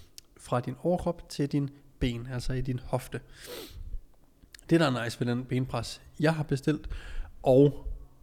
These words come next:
ved andre benpres, som kan gøre det samme, men det er ikke alle, der kan det, det er, hvis man kan justere ryglænet, således at vi kan få en lidt mere åben hoftevinkel. Fordi desto,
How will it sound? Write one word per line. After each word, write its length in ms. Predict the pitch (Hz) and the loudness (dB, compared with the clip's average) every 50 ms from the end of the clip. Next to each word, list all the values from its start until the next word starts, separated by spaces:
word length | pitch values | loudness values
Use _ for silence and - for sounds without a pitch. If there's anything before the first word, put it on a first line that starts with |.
| - | -12
ved 240 | - 151 139 135 131 127 | -4 0 2 4 4 4
andre 240 | 123 123 156 170 | 2 0 0 2
benpres, 400 | 165 - 147 147 151 - 151 139 | 4 4 4 4 4 2 0 0
som 200 | - - - 127 | 2 0 -2 -2
kan 280 | 131 - - 175 170 160 | -4 -2 -2 -2 0 2
gøre 140 | 147 139 139 | 2 2 2
det 80 | 139 | 2
samme, 180 | 135 147 139 143 | 2 2 4 4
men 120 | 143 139 | 4 4
det 80 | 139 135 | 4 4
er 40 | 147 | 4
ikke 160 | 160 156 170 | 2 2 2
alle, 220 | 143 143 160 175 | 2 2 4 4
der 80 | 175 156 | 2 0
kan 280 | - - 147 147 147 147 | 0 0 -2 0 2 0
det, 120 | 147 143 - - - - - - - - | 0 0 -2 -6 -16 -18 -20 -10 -4 -2
det 80 | 143 | 0
er, 60 | 143 | 0
hvis 160 | 147 151 147 - | 0 -2 -2 -4
man 80 | 156 | -4
kan 140 | - - 156 | -2 0 2
justere 640 | 160 156 151 143 - - - - 220 220 180 135 117 - - - - - - - | 2 2 0 -2 -4 -6 -2 0 2 2 4 2 0 -2 -8 -16 -20 -8 2 4
ryglænet, 560 | 143 147 147 - 139 127 120 120 120 120 127 - - - - - - - | 4 4 4 4 0 0 0 -2 -4 -8 -10 -14 -18 -20 -20 -20 -18 -14
således 460 | - - 151 139 143 147 151 147 151 | -2 2 6 8 8 8 8 6 4
at 140 | 147 147 143 | -2 -2 -2
vi 60 | 135 | -2
kan 140 | 131 - 127 | -2 -2 -6
få 260 | - - 175 160 - | -4 -2 -2 -2 0
en 120 | 156 147 143 | -2 -2 -2
lidt 160 | 147 151 156 | -2 -2 0
mere 160 | 165 160 156 - - - - | 0 -2 -2 -4 -8 -4 4
åben 480 | - 175 175 185 190 190 185 160 131 127 - - - | 8 10 10 10 10 8 6 2 2 0 -4 -10 0
hoftevinkel. 640 | - - 139 139 - - 131 131 123 123 127 123 127 | 2 2 2 2 0 -4 -4 -4 -4 -4 -4 -8 -4
Fordi 240 | - 165 165 156 - - - - - - - - - - - - - - _ _ _ - _ - - - - - | -2 -2 -2 -2 -4 -10 -16 -18 -18 -20 -20 -20 -20 -20 -20 -20 -20 -20 _ _ _ -20 _ -20 -20 -4 2 4
desto, 460 | 165 151 - - 165 147 135 - | 4 4 8 8 8 8 6 4